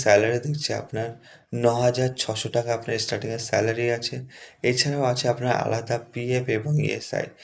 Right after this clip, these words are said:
এবং পিএফ এবং ইএসআই আপনি প্রথম দিন থেকে পেয়ে যাচ্ছেন। ন হাজার ছশো টাকা স্যালারি ছাড়াও যদি আপনি ওভারটাইম করেন এক ঘন্টা বা দু ঘন্টা,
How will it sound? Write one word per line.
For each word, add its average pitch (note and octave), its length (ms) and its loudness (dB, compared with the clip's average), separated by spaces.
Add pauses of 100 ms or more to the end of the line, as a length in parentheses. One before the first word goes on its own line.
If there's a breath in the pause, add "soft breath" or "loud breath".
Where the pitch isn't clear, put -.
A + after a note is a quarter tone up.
(300 loud breath)
এবং C3 220 4 (120)
পিএফ B2+ 340 4
এবং A#2+ 300 2
ইএসআই A2 340 0
আপনি - 260 -6
প্রথম A2+ 400 0
দিন B2+ 180 2
থেকে A#2+ 220 -4
পেয়ে G#2+ 280 0
যাচ্ছেন। A2+ 380 0 (500 loud breath)
ন A#2+ 100 -2 (140)
হাজার B2+ 300 4
ছশো A2+ 240 -2
টাকা A#2+ 220 0
স্যালারি A#2 460 0
ছাড়াও A2+ 360 0 (500 loud breath)
যদি C3 260 8
আপনি C3+ 200 2
ওভারটাইম A2+ 540 0
করেন B2 180 2 (140)
এক G#2+ 140 0
ঘন্টা B2 300 -2
বা B2 120 2
দু - 200 -6
ঘন্টা, A2+ 420 -4